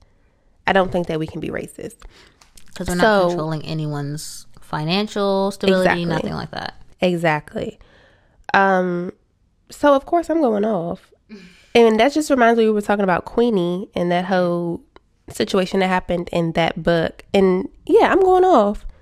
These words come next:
Speaker 1: I'm telling, I'm cussing y'all all the fuck out, first of all. And I might actually smack the fuck out of whoever said it.
Speaker 2: <laughs>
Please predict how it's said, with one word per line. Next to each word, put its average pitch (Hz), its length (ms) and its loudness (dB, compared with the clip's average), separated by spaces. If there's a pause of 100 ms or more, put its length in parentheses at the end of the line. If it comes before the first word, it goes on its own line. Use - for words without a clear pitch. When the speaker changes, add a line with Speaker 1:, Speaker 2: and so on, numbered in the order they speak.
(440)
Speaker 1:
I'm 208 120 4
telling, 220 380 0
I'm 202 80 0
cussing 226 320 -2
y'all 247 180 0
all 196 140 2
the 202 80 0
fuck 202 220 -4
out, 175 260 -4
first - 380 -6
of 165 80 -8
all. 165 440 -6 (880)
And 277 140 4
I 302 80 4
might 381 240 2
actually 320 400 -2
smack 294 460 -2
the 277 80 -6
fuck 311 180 0
out 247 140 4
of 233 60 -6
whoever 226 280 2
said 254 320 0
it. - 260 -4
Speaker 2:
<laughs> - 60 -14